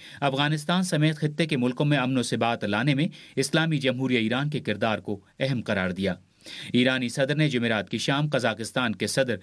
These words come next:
نور سلطان نظربایف سے بھی ملاقات کی۔ اس ملاقات میں ڈاکٹر حسن روحانی نے انتہا پسندی، دہشت گردی اور منظم جرائم سے مقابلے کے لیے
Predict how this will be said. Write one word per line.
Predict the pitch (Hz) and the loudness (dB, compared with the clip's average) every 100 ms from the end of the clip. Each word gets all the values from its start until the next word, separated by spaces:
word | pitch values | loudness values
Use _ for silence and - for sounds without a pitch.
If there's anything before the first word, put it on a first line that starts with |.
| - - 151 | -12 0 4
نور | 180 208 | 4 4
سلطان | 160 147 170 180 | -2 0 2 2
نظربایف | 143 135 123 117 139 | 2 2 2 2 2
سے | 147 123 | 0 0
بھی | 110 | 2
ملاقات | 110 107 104 98 - | 2 2 0 -4 -2
کی۔ | 101 92 _ - - - | -4 -4 _ -20 -14 -2
اس | 165 165 | 0 2
ملاقات | 165 170 190 202 | 2 2 0 2
میں | 185 | 2
ڈاکٹر | 165 156 143 | 2 0 0
حسن | 151 135 | 0 0
روحانی | 127 143 165 | 0 2 2
نے | 165 131 | 2 2
انتہا | 123 117 | 0 -2
پسندی، | 110 110 120 120 160 | -2 -2 0 2 2
دہشت | 135 110 110 98 | 0 -2 -2 -2
گردی | 110 139 151 - - - | 0 0 0 -4 -4 0
اور | 160 | 4
منظم | 156 165 156 185 | 4 2 2 2
جرائم | 156 127 135 170 | 2 2 2 0
سے | 165 | 0
مقابلے | 135 117 127 123 165 | -2 0 0 2 0
کے | 135 | 0
لیے | 107 104 | 0 0